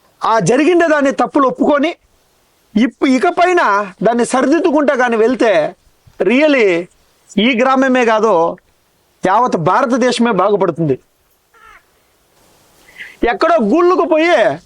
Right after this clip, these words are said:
నమస్తే హాయ్ బాయ్ చెప్పేసి ఫోటోలు దిగిలిపోయేది కాదు. ఒక ఎమ్మెల్యే అంటే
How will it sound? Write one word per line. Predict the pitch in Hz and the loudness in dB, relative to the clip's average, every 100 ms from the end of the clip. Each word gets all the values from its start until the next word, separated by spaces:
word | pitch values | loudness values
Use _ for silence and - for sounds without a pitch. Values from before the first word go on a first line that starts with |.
| _ _ - - _ _ _ _ _ - | _ _ -20 -20 _ _ _ _ _ -4
నమస్తే | 220 302 - 302 | -2 0 0 -2
హాయ్ | 269 226 285 | 0 0 0
బాయ్ | 277 269 269 | 0 0 0
చెప్పేసి | 247 247 233 247 170 135 - _ - | 0 0 0 0 0 -4 -10 _ -10
ఫోటోలు | - 285 277 294 | -4 0 0 0
దిగిలిపోయేది | 254 247 240 254 226 | 0 0 0 0 2
కాదు. | 226 220 160 - _ _ _ _ _ _ _ 156 | 0 0 -2 -6 _ _ _ _ _ _ _ -4
ఒక | 190 | 0
ఎమ్మెల్యే | 220 262 294 277 | 0 0 0 0
అంటే | 254 214 254 165 135 | 0 0 0 -2 -4